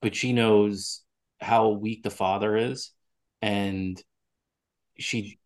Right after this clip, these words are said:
in her mind, she did the right thing. So she's, she's just like, "F it. You know what?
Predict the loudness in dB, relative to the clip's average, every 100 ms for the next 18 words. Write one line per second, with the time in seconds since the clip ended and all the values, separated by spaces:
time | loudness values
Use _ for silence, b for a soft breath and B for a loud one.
0 | _ -2 2 4 4 4 2 -2 -2 0
1 | 0 -4 -6 -10 -6 -6 -4 -6 -8 -12
2 | -12 -6 -4 -4 -4 -2 -4 -4 -10 _
3 | _ _ _ -2 -2 -6 -10 _ _ -10
4 | -6 0 2 2 0